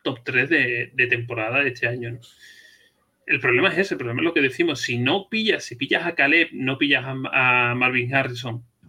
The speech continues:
te vuelve a faltar receptores. Y si tienes que hacer todas estas renovaciones, tienes que pillar un center, porque yo creo que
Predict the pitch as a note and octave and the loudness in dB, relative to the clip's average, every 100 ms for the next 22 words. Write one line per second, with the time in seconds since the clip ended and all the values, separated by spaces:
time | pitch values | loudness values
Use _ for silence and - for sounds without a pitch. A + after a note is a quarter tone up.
0 | - - _ _ _ _ - B2+ A#2+ C3+ | -20 -20 _ _ _ _ -4 -2 -2 -2
1 | G#3 B3 - - C3 - E3 - - _ | 0 -2 -4 -10 -10 0 2 2 -6 _
2 | _ - D3+ A#2 A#2+ A#2 _ G3+ A#2+ G2 | _ -10 -6 -4 -6 -8 _ 2 2 -2
3 | - - _ _ _ E3 - - C#3 G#3+ | -10 -20 _ _ _ -6 -6 -4 -2 -2
4 | G#3 F#3+ F#3+ - F#3 F3 E3 E3+ E3 D#3 | -4 -4 -4 2 2 4 0 -4 -6 -4
5 | C#3+ A#2+ - E3+ C#3 A#2+ D3 F#3 F#3 F3+ | -4 -4 0 2 0 0 -2 -2 -4 -6
6 | F3 E3 B2+ - F3 E3+ B2+ A#2+ A#2+ D3+ | -2 -2 0 0 2 0 -2 -6 -6 -4
7 | F#3 E3+ C#3+ | 0 0 0